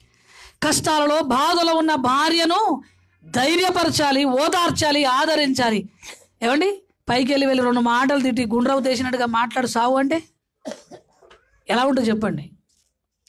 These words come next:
ఎలా ఉంటుందండి నీ భార్య? ఈయన కూడా నన్ను తిడుతూ ఇలా మాట్లాడుతున్నాడంటే ఇంక నేనెందుకు బ్రతకాలి, నేనెందుకు బ్రతకాలి?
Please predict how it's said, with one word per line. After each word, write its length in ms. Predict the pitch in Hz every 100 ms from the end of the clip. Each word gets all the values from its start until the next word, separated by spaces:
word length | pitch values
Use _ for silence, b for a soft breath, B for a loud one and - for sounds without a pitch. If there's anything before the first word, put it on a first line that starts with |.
| -
ఎలా 140 | 233
ఉంటుందండి 360 | 294 285 277 254
నీ 80 | 240
భార్య? 380 | 185 196 208 - _ _ _ _ _ _ _ _ _ _ _ _ _ _ _ _ b b b b b
ఈయన 360 | - 185 220 247
కూడా 220 | 247 240
నన్ను 220 | 240 233
తిడుతూ 400 | 220 233 226 254
ఇలా 260 | 226 240 277
మాట్లాడుతున్నాడంటే 880 | 277 277 277 262 262 233 220 208 220
ఇంక 100 | 214
నేనెందుకు 560 | 208 196 220 240 247 262
బ్రతకాలి, 800 | 220 214 190 185 160 143 139 -
నేనెందుకు 380 | 190 185 175 170
బ్రతకాలి? 500 | 160 156 - 143 139